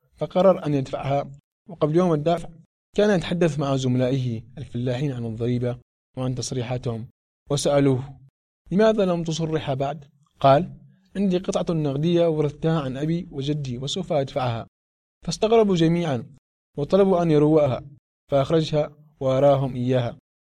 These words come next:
وقال جاره الفلاح: "أهذه حقيقية؟ إن رنينها غريب." أجاب: "قد ورثتها عن أبي وجدي،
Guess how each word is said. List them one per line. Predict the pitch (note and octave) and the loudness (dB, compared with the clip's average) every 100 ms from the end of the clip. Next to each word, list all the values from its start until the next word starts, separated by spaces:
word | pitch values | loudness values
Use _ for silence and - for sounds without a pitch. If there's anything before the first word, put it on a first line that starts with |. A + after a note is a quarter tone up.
| _ | _
وقال | C#3+ C#3 F#3 F3+ E3 | -2 4 6 6 4
جاره | D3+ D3+ D3+ | 4 4 2
الفلاح: | D3+ C#3+ D3 D3+ - | -2 -2 0 -2 -2
"أهذه | G#3+ A#3+ A#3+ A3+ | -2 0 2 0
حقيقية؟ | - A3+ A3+ A#3 A#3+ B3 A#3+ - _ _ _ _ - | -2 -4 -2 0 2 2 0 -12 _ _ _ _ -4
إن | G#3+ A3+ | 2 4
رنينها | A3 A3 A3+ A3+ A#3+ | 4 4 2 2 2
غريب." | A3 B3 G#3 D#3 - - _ _ _ _ _ _ - | 4 4 2 -2 -10 -20 _ _ _ _ _ _ -4
أجاب: | C3 C#3+ D3 C#3+ - _ _ _ - | 4 6 6 4 -14 _ _ _ -2
"قد | C#3 | 0
ورثتها | C#3 C#3 C#3 F#3 | 0 0 4 4
عن | D#3+ C#3 | 2 -4
أبي | D#3 D3+ | 0 2
وجدي، | C#3 D#3 C#3 | 2 -2 -6